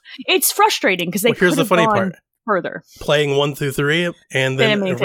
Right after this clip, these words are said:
Speaker 2: Reach and
Speaker 1: sense.
Speaker 2: O D, I'm like, "I don't know what any of this
Speaker 1: Make
Speaker 2: means. None of this makes any <laughs> sense."
Speaker 1: You have no investment. So you're in this, like, happy place of, like, "Cool, dude, give me
Speaker 2: Sure.
Speaker 1: more weird." And that's great.
Speaker 2: Yep.
Speaker 1: That's rad.
Speaker 2: That's exactly where I am because after I finished Reach, you know, Sean told me, he was like, "You gotta stop trying." 'Cause I,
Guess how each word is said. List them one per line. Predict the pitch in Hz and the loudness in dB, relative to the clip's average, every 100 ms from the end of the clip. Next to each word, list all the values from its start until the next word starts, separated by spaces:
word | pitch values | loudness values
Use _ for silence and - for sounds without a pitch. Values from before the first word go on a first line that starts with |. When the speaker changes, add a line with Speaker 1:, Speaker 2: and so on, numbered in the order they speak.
| 147 | 0
Speaker 2:
Reach | 170 | 0
and | 143 135 | 0 0
Speaker 1:
sense. | |
Speaker 2:
O | |
D, | 143 | 0
I'm | 151 | 2
like, | 147 139 | 0 0
"I | 143 190 | 2 2
don't | 196 | 2
know | 180 | 2
what | 180 - | 2 2
any | 156 190 | 0 0
of | 175 | 0
this | 165 196 | -2 -2
Speaker 1:
Make | 143 | 0
Speaker 2:
means. | 170 196 160 | 0 2 0
None | 156 165 226 | 0 2 2
of | 165 | 0
this | 165 - | -2 -2
makes | 170 147 | -2 -2
any | 156 151 | -4 -4
<laughs> | |
sense." | - - 175 | -4 -6 -4
Speaker 1:
You | 247 339 | 0 2
have | 349 370 285 | 4 4 4
no | 254 247 | 4 4
investment. | 220 202 202 - 156 - | 2 2 -2 -4 -10 -2
So | 208 | -2
you're | 220 349 | 0 0
in | 370 | 2
this, | 302 320 | 2 0
like, | 285 226 | 0 -2
happy | - 226 240 226 | -2 -4 -2 -6
place | - 220 - | -4 -4 -2
of, | 202 | -4
like, | 190 | -4
"Cool, | - 403 370 285 | -2 0 2 2
dude, | 269 320 277 | -2 -2 -2
give | 294 285 | -2 -2
me | 330 | 0
Speaker 2:
Sure. | 302 175 | 2 2
Speaker 1:
more | 269 | 2
weird." | 269 311 202 160 - | -2 0 0 -2 0
And | 220 | 2
that's | 226 - | 2 0
great. | - 233 151 - | -2 -2 -2 -2
Speaker 2:
Yep. | 170 | -2
Speaker 1:
That's | 190 - | -2 -8
rad. | 90 - - - | -12 -14 -8 2
Speaker 2:
That's | 165 175 | 2 2
exactly | 143 170 185 180 | 2 2 4 4
where | 175 | 6
I | 175 | 6
am | 165 | 4
because | 131 - 131 120 - - - | 0 0 0 0 -4 -10 -4
after | 147 156 170 | -4 -2 0
I | 147 | -2
finished | - 147 127 - | 0 -2 -2 -4
Reach, | 135 170 - - - _ _ _ _ _ | -2 -2 -4 -8 -14 _ _ _ _ _
you | 131 | -2
know, | 120 | -2
Sean | - 151 165 156 | 0 2 2 2
told | 127 151 165 | -2 -2 -2
me, | 123 | -2
he | 123 | -2
was | 117 | -2
like, | 117 - | -4 -4
"You | |
gotta | 165 214 | -2 -2
stop | - 185 | -2 -4
trying." | 160 160 147 135 | -2 0 0 -2
'Cause | 143 165 | -2 0
I, | 220 | 0